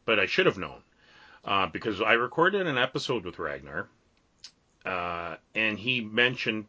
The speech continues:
that he was going to the show or whatever. But in my brain, I th-,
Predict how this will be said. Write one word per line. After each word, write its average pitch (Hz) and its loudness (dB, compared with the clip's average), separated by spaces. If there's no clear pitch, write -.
that 98 -2
he 90 -8
was 85 -8
going 92 -6
to 90 -10
the 85 -6
show 87 -6
or 104 -4
whatever. 78 -8
But 143 6
in 151 4
my 143 2
brain, 147 2
I 101 4
th-, 104 -4